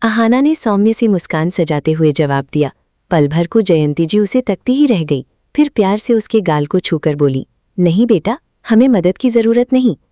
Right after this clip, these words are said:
सालों से सब करते आ रहे हैं, अब तो आदत हो गई है, आप जाकर सो जाइए। ससुराल में तो सब जिम्मेदारियां उठानी ही है आपको, मायके में तो बिना किसी काम के, चिंता फिक्र के सुख से कुछ दिन गुजार लीजिए। हम आपकी बात समझते हैं माँ,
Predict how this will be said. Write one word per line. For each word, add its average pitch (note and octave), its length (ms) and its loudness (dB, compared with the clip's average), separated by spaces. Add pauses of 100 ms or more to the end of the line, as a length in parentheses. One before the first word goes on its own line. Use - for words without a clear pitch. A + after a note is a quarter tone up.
(160)
सालों D4 340 0
से D4 140 -2
सब E3+ 220 -4
करते D3+ 260 -2
आ C#3+ 120 0
रहे C#3+ 200 -2
हैं, C#3+ 160 -6 (300)
अब E3+ 160 -2
तो G#3 80 0
आदत E3+ 360 0
हो F#3 80 2
गई D3 160 0
है, C#3 160 -4 (320)
आप D3+ 220 0
जाकर D3+ 280 -2
सो C#4+ 200 0
जाइए। C#3+ 340 0 (360)
ससुराल A#3 480 0
में B3+ 120 2
तो D4 100 -4
सब A#3 200 -2
जिम्मेदारियां G3 600 0
उठानी E3+ 380 -2
ही C#4 120 0
है A3+ 140 0
आपको, C#3+ 400 -4 (420)
मायके D#3 360 0
में F3+ 140 0
तो G#3+ 100 2
बिना D#3+ 260 0
किसी F#3+ 280 -2
काम C#3+ 320 -2
के, D#3 220 -2
चिंता D#3 360 -2
फिक्र D#3+ 300 -6
के - 220 -2 (240)
सुख - 240 -2
से - 140 -2
कुछ - 260 -4
दिन C4 140 2
गुजार F3 340 0
लीजिए। C#3+ 380 -4 (360)
हम G#3+ 160 2
आपकी G#3+ 260 0
बात A3 220 0
समझते E3 440 -2
हैं B3+ 120 4
माँ, D#3+ 220 0